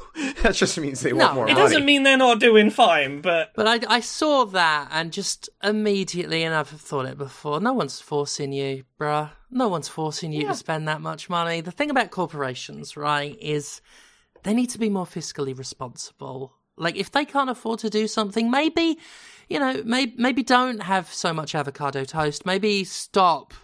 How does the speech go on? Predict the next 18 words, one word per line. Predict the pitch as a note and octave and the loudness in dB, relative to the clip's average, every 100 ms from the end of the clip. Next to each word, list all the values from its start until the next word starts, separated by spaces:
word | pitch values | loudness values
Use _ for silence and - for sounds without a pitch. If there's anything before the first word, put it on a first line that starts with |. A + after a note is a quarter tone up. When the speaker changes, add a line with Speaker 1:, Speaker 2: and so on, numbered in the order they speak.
| _ | _
Speaker 2:
treating | - F#3 D#3 D3 | -4 0 0 -2
themselves | C#3+ - D3 B2+ G#2+ - - - _ _ _ _ - | -4 -2 -2 -2 -6 -8 -8 -10 _ _ _ _ -2
at | D3+ | -2
the | C#3+ | -2
coffee | E3 D#3 D3 | -2 -2 -2
shop, | - - - | -4 -4 0
Speaker 3:
<laughs> | |
Speaker 2:
you | D#4+ C#4 C4 A#3 F#3+ | 2 2 2 2 4
know? | G3+ G#3+ A#3 - - - - | 4 2 0 -8 -18 -18 -4
They | F#3+ A3 C4 C4 | 2 4 2 -2
need | A3+ A3 G#3+ | 0 2 0
to | - - F#3+ F3 E3+ | -4 -2 2 2 2
be | D#3 D3 D3+ D3+ D3 _ | 2 2 2 0 -4 _
more | D#3 D#3+ D#3+ | 0 0 0
responsible | E3 - D#3+ D3+ D3 D3 C#3+ C#3 | -6 -4 -2 -2 -4 -2 0 2
with | C#3+ C3 | 0 2
their | D#3 E3 | 0 0
money. | D3+ C#3+ D3 C#3 C3 - C#3 | -2 -2 0 0 -2 -10 -18